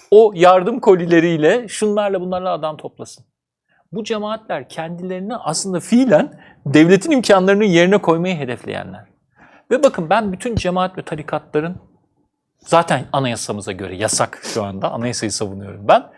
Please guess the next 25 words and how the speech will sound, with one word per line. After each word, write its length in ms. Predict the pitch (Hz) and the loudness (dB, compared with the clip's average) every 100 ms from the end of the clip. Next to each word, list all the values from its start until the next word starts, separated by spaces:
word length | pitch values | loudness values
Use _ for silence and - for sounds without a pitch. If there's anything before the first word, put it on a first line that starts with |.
| _ - | _ -8
Yasaklanması 580 | - 156 156 160 - | -6 -4 -4 -4 -6
gerektiğini 360 | 151 139 131 139 | -8 -8 -8 -10
savunuyorum 400 | - 156 202 165 | -8 -8 -8 -8
ama 120 | 117 | -10
şu 160 | - 170 | -10 -4
görüntü 280 | 175 165 151 | -2 -4 -8
bize 180 | 160 | -8
ne 60 | 165 | -8
söylüyor 340 | - 143 120 | -8 -8 -8
Şule 360 | 117 - 117 110 | -12 -12 -12 -10
biliyor 160 | 175 254 | -10 -12
musun? 260 | - - _ _ _ _ _ _ _ | -14 -20 _ _ _ _ _ _ _
Kardeşim, 500 | - 147 180 - 110 _ _ _ _ _ _ _ _ _ _ _ _ _ _ | -8 -6 -6 -8 -12 _ _ _ _ _ _ _ _ _ _ _ _ _ _
istemediğiniz 580 | - - 214 208 175 165 | -8 2 2 2 -2 -4
zaman 300 | 170 196 240 | -4 -4 -6
Fethullah 520 | - 165 - 175 175 - _ 120 | -6 -6 -2 0 0 -4 _ -4
cemaatini 720 | 113 135 143 135 - 170 277 - _ - | 0 4 4 2 0 -2 -2 -10 _ -2
feto 260 | 302 - | 0 4
yaptınız. 680 | 269 269 - 196 107 - - _ _ _ _ _ _ _ _ - | 6 6 4 0 0 -8 -12 _ _ _ _ _ _ _ _ -12
İktidarınızla 680 | 135 - 127 107 107 - - | -12 -2 2 2 -2 -8 -4
kavga 300 | 110 98 98 | -2 -2 -4
ettiği 240 | - - | -10 -14
zaman. 260 | 95 95 - _ _ _ _ _ - - _ _ _ _ _ _ | -12 -12 -16 _ _ _ _ _ -20 -20 _ _ _ _ _ _
Furkan 520 | - 202 254 262 247 160 | 0 4 4 4 2 2
cemaatini 640 | 180 185 170 151 214 | 4 6 6 6 2